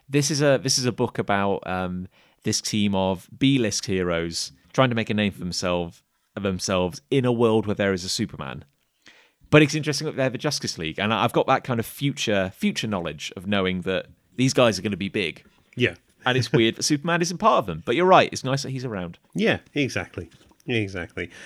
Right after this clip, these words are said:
Speaker 2: Like, we don't even see him in this issue. We're gonna see some other characters in this issue, this issue, this issue.
Speaker 1: This issue.
Speaker 2: This issue.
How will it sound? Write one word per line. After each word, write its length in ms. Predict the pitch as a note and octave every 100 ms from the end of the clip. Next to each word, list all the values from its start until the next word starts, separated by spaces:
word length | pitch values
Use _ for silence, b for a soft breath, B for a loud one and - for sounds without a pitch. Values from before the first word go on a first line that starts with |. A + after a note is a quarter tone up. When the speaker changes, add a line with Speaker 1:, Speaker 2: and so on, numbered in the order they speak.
| B
Speaker 2:
Like, 120 | F3
we 60 | F3+
don't 140 | F#3
even 160 | D3 A#2
see 140 | A2+
him 100 | A#2+
in 100 | A2
this 180 | C3+ C#3
issue. 340 | G#2 - G2 E2+
We're 100 | B2
gonna 160 | D3+ C3
see 140 | C#3
some 120 | A#2+
other 180 | C3 B2
characters 380 | - G2 F#2 F#2+
in 100 | F#2+
this 200 | G2 -
issue, 280 | G2 - - _
this 220 | A2 G#2+
issue, 180 | A#2+ -
this 220 | - E3
issue. 300 | A#2 - C#3 C#3
Speaker 1:
This 260 | - C3+ -
issue. 380 | D3 G2+ - F#2+
Speaker 2:
This 180 | D#3+
issue. 300 | C3+ G2+ B2+